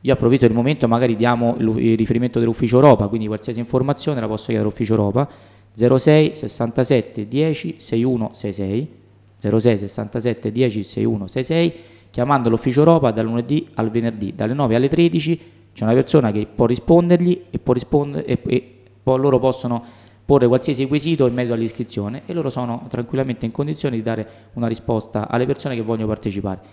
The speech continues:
L'importante è però far passare il messaggio di una comunità che devono iscriversi. Poi a me non interessa per chi votano, cioè questa è una campagna che viene fatta per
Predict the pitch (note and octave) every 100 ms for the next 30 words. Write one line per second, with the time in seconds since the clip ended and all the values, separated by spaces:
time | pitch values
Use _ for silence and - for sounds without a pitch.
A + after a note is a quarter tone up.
0 | _ - B2 D3+ E3+ D3 A#2 A2 B2 -
1 | B2 D3+ C#3 A2+ A2 B2+ A2+ A2 G#2 G#2+
2 | G#2 G2+ - - _ - B2+ C#3 D3 C3+
3 | B2+ B2 - B2 G2+ - A2 - _ _
4 | _ _ _ D#3+ D3 D#3 C#3 C#3 - C3+
5 | A#2+ - G2+ G2+ - G2 G2 G2 G#2 -
6 | A#2 C3 B2+ A2+ A#2 B2+ A#2+ D3+ A#2+ A2
7 | A#2 A#2+ A2+ G2 - B2 A2+ G#2